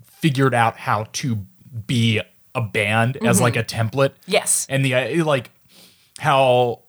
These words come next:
Speaker 1: I mean, this is
Speaker 2: How
Speaker 1: a fairly
Speaker 2: to release records and
Speaker 1: Yeah, yeah.
Speaker 2: singles. Yeah.
Speaker 1: And, like, this is a fairly obvious point, but just like, oh, records could have their own individual sounds, and each time we come back, we can be a slightly different thing, and,
Speaker 2: Mm-hmm.
Speaker 1: like, we make all our own songs and don't just play other people's.
Speaker 2: Yes.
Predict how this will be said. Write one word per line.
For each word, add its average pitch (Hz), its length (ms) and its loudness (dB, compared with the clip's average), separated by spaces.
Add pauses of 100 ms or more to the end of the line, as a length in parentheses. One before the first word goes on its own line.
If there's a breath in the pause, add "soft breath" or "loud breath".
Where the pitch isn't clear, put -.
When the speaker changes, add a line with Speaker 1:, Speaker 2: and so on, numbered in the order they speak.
Speaker 1:
I 170 120 0
mean, 185 160 4
this 190 120 0
is 175 40 0
Speaker 2:
How 220 100 4
Speaker 1:
a - 20 -2
fairly 214 180 2
Speaker 2:
to 214 60 2
release 214 220 0
records 190 520 0
and 156 80 0
Speaker 1:
Yeah, 139 80 4
yeah. 117 60 2
Speaker 2:
singles. 180 760 0
Yeah. 180 160 2
Speaker 1:
And, 269 80 2
like, 190 120 2
this 233 100 0
is 214 60 -2
a 202 60 4
fairly 170 420 2
obvious 113 580 2
point, 117 460 0
but 113 160 0
just 127 180 0
like, 120 300 0
oh, 143 420 0 (240 soft breath)
records 156 720 0 (140)
could 143 200 0
have 110 420 0
their 135 200 2
own 123 260 0
individual 180 520 2
sounds, 151 520 2
and 113 140 -4
each 120 180 -4
time 165 220 2
we 185 100 4
come 220 220 -2
back, 175 400 2
we 127 140 -6
can 143 160 -4
be 151 140 0
a 160 120 2
slightly 202 380 0
different 233 400 -4
thing, 143 360 2
and, 123 120 2
Speaker 2:
Mm-hmm. 127 80 2
Speaker 1:
like, 131 200 0
we 180 300 -2
make 190 320 0
all 220 180 2
our 240 220 4
own 226 160 2
songs 123 400 2
and 135 100 -2
don't 151 160 2
just 165 220 -6
play 196 220 2
other 196 160 2
people's. 135 640 -2
Speaker 2:
Yes. 185 320 -8